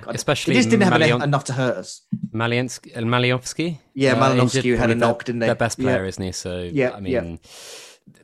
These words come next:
Speaker 1: th-, him, then Zinchenko, then the two up top. Like, I think
Speaker 2: Mm,
Speaker 1: it's,
Speaker 2: mm.
Speaker 1: it's, but, like,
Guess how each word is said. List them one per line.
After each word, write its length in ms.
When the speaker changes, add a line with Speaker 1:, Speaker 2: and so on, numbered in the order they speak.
Speaker 1:
th-, 120
him, 220
then 200
Zinchenko, 680
then 140
the 60
two 180
up 100
top. 380
Like, 200
I 20
think 240
Speaker 2:
Mm, 40
Speaker 1:
it's, 140
Speaker 2:
mm. 180
Speaker 1:
it's, 220
but, 120
like, 260